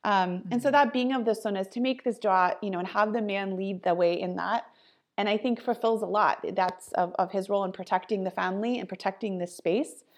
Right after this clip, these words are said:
Speaker 1: So I think that that's a beautiful example. Um, one of the ones that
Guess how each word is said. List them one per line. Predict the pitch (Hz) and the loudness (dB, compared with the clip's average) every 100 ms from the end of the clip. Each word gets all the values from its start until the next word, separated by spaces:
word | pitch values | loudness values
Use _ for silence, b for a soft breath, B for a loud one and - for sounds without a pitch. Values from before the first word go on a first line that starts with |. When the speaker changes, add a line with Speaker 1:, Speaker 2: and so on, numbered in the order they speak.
| b b _ | b b _
Speaker 1:
So | 208 190 - | -2 -2 -2
I | 240 | 0
think | 269 262 | 2 2
that | 233 | 2
that's | 190 185 | 2 0
a | 180 | 0
beautiful | 175 175 185 | 0 0 0
example. | 170 165 160 165 - | 0 -2 0 0 2
Um, | 190 180 170 180 _ _ _ _ _ - | 4 4 0 -6 _ _ _ _ _ -10
one | 220 269 | 0 2
of | 427 | 6
the | 269 | 6
ones | 240 233 233 | 6 4 6
that | 202 190 - | 8 8 4